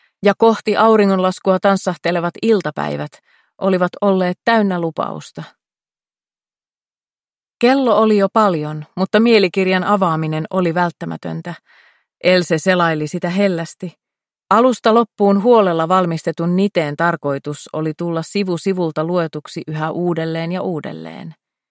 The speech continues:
Teos käsitteli kasvitieteilijä Carl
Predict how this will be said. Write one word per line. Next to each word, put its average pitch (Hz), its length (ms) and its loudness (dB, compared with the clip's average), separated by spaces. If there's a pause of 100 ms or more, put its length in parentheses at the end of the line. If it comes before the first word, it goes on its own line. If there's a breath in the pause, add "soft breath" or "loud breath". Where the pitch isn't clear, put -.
(920)
Teos 262 280 4 (100)
käsitteli 175 640 -2
kasvitieteilijä 156 1040 -2
Carl 196 300 2